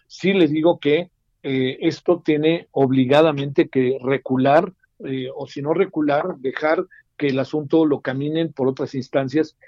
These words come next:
y como nos decía el otro día, ¿no? Este, nos han dicho varias feministas,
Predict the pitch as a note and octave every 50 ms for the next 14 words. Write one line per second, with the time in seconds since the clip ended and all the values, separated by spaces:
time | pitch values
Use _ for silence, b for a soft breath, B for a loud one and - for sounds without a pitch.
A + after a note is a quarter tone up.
0 | b _ _ C#3+ C3+ B2+ - C#3+ C3+ C#3 C#3 C3+ B2+ A#2 C3+ B2+ - - A#3 C4+
1 | C4 A#3 A#3+ A#3 - F#3 F3 F#3 A#3 C4+ B3 F#3 D3 C3+ D3 G#3 - G#3+ C#3 -
2 | - - C3+ B2+ B2 - F3 F3+ F3 E3+ E3+ - D#3+ D3 D3 D#3+ D#3 - C#3 B2+
3 | B2+ C3+ D#3 D3+ - - C3 -